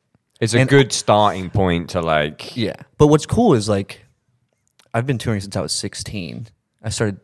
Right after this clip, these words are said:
Speaker 2: touring because, like, I found a Craigs-, a band on Craigslist. Like, I was a sophomore in high school, and I was like, "I wanna tour." And my parents were super Christian, and they were like,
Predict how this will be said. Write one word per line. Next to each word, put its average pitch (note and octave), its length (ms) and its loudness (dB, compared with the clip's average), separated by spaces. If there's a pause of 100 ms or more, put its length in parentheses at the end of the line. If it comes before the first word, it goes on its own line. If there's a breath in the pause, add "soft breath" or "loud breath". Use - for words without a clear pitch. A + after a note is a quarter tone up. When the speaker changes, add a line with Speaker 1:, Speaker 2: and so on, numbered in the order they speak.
(120)
Speaker 2:
touring G#2 220 -4
because, - 200 -12
like, - 140 -16
I G#2 60 -8
found A2+ 220 -4
a - 40 -12
Craigs-, A2+ 480 -2
a A2 60 -10
band G#2 220 -2
on F2 100 -8
Craigslist. G#2+ 440 -10
Like, G2+ 100 -6
I G2+ 40 -4
was G#2 100 -4
a G2 180 -6
sophomore G#2+ 540 -4
in F#2+ 60 -8
high G#2+ 120 -8
school, F#2+ 220 -10
and E2+ 80 -8
I F2 40 -8
was F#2+ 120 -10
like, D#2 80 -10
"I D#2 60 -8
wanna F#2+ 200 -6
tour." A#2+ 280 -6
And F2+ 100 -10
my F#2 100 -6
parents G2 360 -6 (260)
were A2 120 -18
super A#2+ 240 -10
Christian, G2+ 540 -10 (540 soft breath)
and G#2 120 0
they G2+ 40 2
were G2 80 0
like, F#2+ 320 -6